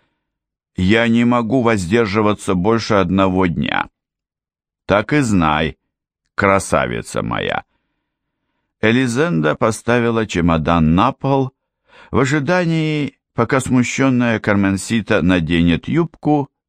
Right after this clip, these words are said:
и выйдет из комнаты, босая и неприбранная, чтобы окончательно одеться уже на лестничной площадке. "Завтра ты должен подписать бумаги".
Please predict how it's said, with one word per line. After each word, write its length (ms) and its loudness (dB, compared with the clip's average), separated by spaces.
и 140 2
выйдет 460 0
из 160 -4
комнаты, 640 -2
босая 720 0
и 240 -2
неприбранная, 1000 0
чтобы 360 0
окончательно 840 0
одеться 440 0
уже 400 2
на 180 2
лестничной 720 -2
площадке. 800 -6
"Завтра 840 -2
ты 160 2
должен 600 0
подписать 680 -2
бумаги". 720 -2